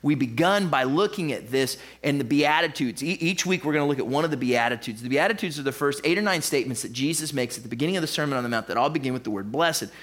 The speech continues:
So last week we looked at where he says, "Blessed are the poor in spirit."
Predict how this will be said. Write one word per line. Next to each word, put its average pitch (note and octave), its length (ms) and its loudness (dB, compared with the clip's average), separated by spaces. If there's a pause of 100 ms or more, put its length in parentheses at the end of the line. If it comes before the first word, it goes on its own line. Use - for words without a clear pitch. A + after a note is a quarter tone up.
(120)
So D#3+ 140 0
last G3+ 320 4
week E3+ 160 0
we C#3+ 100 4
looked D#3 240 2
at - 80 -2
where C#3+ 140 4
he C#3+ 100 0
says, B2+ 220 -6
"Blessed D3 340 0
are D#3+ 80 2
the D3 80 -2
poor B2+ 260 -4
in A#2+ 120 -4
spirit." - 580 0